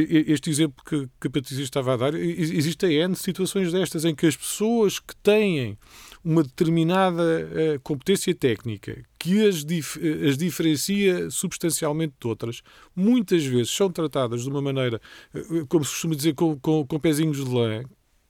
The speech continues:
pelas pessoas que estão à volta, e faz com que essas pessoas, eh, eh, eh,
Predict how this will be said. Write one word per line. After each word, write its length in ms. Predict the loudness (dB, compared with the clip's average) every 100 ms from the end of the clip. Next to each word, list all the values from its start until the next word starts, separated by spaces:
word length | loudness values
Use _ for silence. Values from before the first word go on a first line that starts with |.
| _
pelas 400 | 2 4 6 2
pessoas 500 | -2 -8 -6 -4 -6
que 120 | -10 -12
estão 260 | -8 -6
à 60 | -6
volta, 420 | -4 -6 -6 -14 -16 -20 -20 -20 _ _ -20 -20 _ -20 -10
e 160 | -10 -8
faz 400 | -8 2 2 2
com 180 | -2 -2
que 140 | 0
essas 240 | 0 -2 -8
pessoas, 460 | -4 0 0 -2
eh, 40 | -6
eh, 840 | -4 -2 0 0 0 0 2
eh, 40 | 2